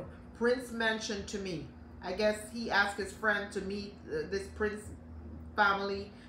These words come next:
at the hospital. This was December twenty-ninth, twenty twenty-three, but it was already the thirtieth in Kenya. This was just four days after I spoke to him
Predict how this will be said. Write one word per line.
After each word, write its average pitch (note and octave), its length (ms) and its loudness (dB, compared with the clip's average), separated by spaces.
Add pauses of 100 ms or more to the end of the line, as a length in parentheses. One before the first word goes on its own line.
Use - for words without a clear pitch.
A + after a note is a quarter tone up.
at F#3+ 180 4
the F3+ 100 4
hospital. F3 600 4 (540)
This D#4 240 6
was C#4 220 10
December A#3 560 4
twenty-ninth, C4+ 800 8 (540)
twenty C#4+ 420 6
twenty-three, A#3 840 -2 (400)
but A#3 180 10
it A3+ 160 6
was A3 180 2
already A3+ 420 6
the B3+ 140 6
thirtieth A#3+ 680 8
in G3+ 160 -2
Kenya. G3+ 420 -2 (360)
This B3 220 4
was C#4+ 240 6
just G#3+ 400 8
four E4+ 240 8
days A#3+ 260 8
after A3 340 8
I A3 120 6
spoke C4+ 380 6
to C4+ 100 2
him F#3 240 2